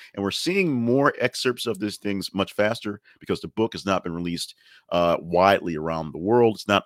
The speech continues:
open here. It's not here yet in the States, but in Spain, it was early, so some people have gotten hands on it pretty s-, easily,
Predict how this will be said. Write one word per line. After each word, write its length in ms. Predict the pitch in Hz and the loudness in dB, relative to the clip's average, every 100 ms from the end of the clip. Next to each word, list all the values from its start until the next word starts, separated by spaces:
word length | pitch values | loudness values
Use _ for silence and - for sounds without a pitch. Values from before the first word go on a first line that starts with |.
| - | 2
open 300 | 110 - 87 | 0 0 -6
here. 260 | 82 85 82 | -8 -6 -4
It's 80 | |
not 160 | 107 92 | -4 -4
here 260 | 117 117 95 | -4 -4 -2
yet 200 | 92 - | -2 -4
in 80 | 76 | -10
the 60 | |
States, 400 | - 113 110 - _ _ _ _ | -2 0 0 -2 _ _ _ _
but 160 | 92 - | -2 -2
in 120 | 90 82 | -4 -8
Spain, 580 | - 143 156 165 147 139 _ _ - | -2 2 2 0 -2 -8 _ _ -10
it 60 | 202 | -6
was 220 | 202 - | -4 -4
early, 340 | 92 90 90 87 | -2 0 0 -2
so 260 | - 85 80 | -4 -2 -2
some 240 | - 110 | -4 -4
people 260 | 110 104 95 | -4 -4 -4
have 80 | - | -2
gotten 240 | 87 82 | -2 -2
hands 380 | 90 95 92 87 | -6 -6 -6 -4
on 160 | 87 | -4
it 120 | 90 - _ _ _ _ _ | -6 -10 _ _ _ _ _
pretty 220 | - 80 76 | -6 -6 -4
s-, 240 | - - _ - | -4 -6 _ 0
easily, 440 | 120 107 107 101 | 2 2 0 -2